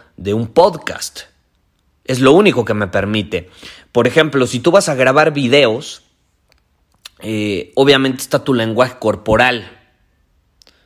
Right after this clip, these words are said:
Eso es súper importante porque lo están viendo las personas.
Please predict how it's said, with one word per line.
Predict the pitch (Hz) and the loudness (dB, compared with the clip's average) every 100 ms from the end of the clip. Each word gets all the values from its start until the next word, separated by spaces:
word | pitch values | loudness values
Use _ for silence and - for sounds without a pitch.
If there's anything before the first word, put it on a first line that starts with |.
| _ _ _ | _ _ _
Eso | 107 104 | -10 -8
es | |
súper | - 156 147 | -4 0 2
importante | 127 110 104 127 127 | 0 -2 -2 -2 0
porque | 120 104 104 | -4 -4 -6
lo | 98 | -8
están | 95 117 | -6 -4
viendo | 117 117 107 | -4 -2 -2
las | 95 - | -2 -4
personas. | 101 95 - 139 98 - - - | -6 -4 -2 -2 -2 -8 -14 -16